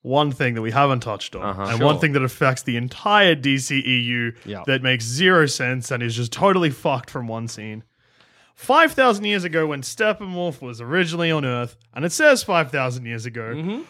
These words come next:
Speaker 1: fighting alongside the old gods and the Amazonians and the fucking Atlanteans.
Speaker 2: And humans.
Speaker 1: And humans, the tribe of man.
Speaker 3: Who had swords and
Speaker 2: Who
Speaker 3: looked
Speaker 2: looked
Speaker 3: like King
Speaker 2: yep.
Speaker 3: Arthur men, even though it was five thousand years
Speaker 2: So
Speaker 3: ago
Speaker 2: kind
Speaker 3: when
Speaker 2: of
Speaker 3: we
Speaker 2: not
Speaker 3: were
Speaker 2: just fucks up the D C E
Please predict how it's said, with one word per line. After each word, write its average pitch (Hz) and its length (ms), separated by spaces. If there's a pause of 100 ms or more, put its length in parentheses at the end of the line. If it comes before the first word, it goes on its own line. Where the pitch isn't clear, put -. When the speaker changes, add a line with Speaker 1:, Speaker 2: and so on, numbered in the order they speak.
(240)
Speaker 1:
fighting 269 360
alongside 190 540
the 143 140
old 196 340
gods 160 280
and 139 120
the 143 60
Amazonians 147 840
and 123 120
the 107 60
fucking 160 460
Atlanteans. 135 960
Speaker 2:
And 135 160
humans. 131 520
Speaker 1:
And 190 320
humans, 190 460
the 143 140
tribe 147 360
of 165 120
man. 147 400
Speaker 3:
Who 147 140
had 180 280
swords 214 560
and 190 160
Speaker 2:
Who 185 60
Speaker 3:
looked - 0
Speaker 2:
looked 180 160
Speaker 3:
like 185 180
King 214 200
Speaker 2:
yep. 196 100
Speaker 3:
Arthur 175 280
men, 160 300
even 151 300
though 165 100
it 147 60
was 156 140
five 156 500
thousand 175 400
years 147 160
Speaker 2:
So 127 60
Speaker 3:
ago 139 160
Speaker 2:
kind - 20
Speaker 3:
when 156 100
Speaker 2:
of 151 60
Speaker 3:
we 135 60
Speaker 2:
not 160 100
Speaker 3:
were 156 60
Speaker 2:
just 165 160 (260)
fucks 175 240
up 160 120
the 151 80
D 175 200
C 151 160
E 147 180